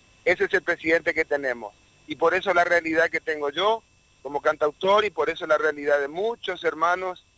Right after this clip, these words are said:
artistas, trabajadores de la cultura, niños abandonados a su suerte, eh, indígenas, ahora los inundados, los campesinos, todo que sea trabajador honesto y que en realidad esté enfocado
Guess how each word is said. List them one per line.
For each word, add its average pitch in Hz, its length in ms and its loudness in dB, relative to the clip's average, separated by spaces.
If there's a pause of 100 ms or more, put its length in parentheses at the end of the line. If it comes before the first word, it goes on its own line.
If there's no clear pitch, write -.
(280)
artistas, 180 560 -4
trabajadores 151 520 2
de 170 40 -4
la 160 120 2
cultura, 175 640 -2 (640)
niños 185 840 0
abandonados 160 880 2
a 143 100 -8
su 127 120 -16
suerte, 156 720 -2 (500)
eh, 123 220 -2
indígenas, 165 680 0
ahora 147 360 4
los 151 180 -2
inundados, 151 840 2
los 139 140 -14
campesinos, 151 1000 -8 (800)
todo 262 320 6
que 214 140 -2
sea 208 200 0
trabajador 170 680 4
honesto 160 720 -2
y 147 200 -12
que 147 380 -2 (400)
en 139 120 -12
realidad 160 360 2
esté 196 180 -2
enfocado 175 800 2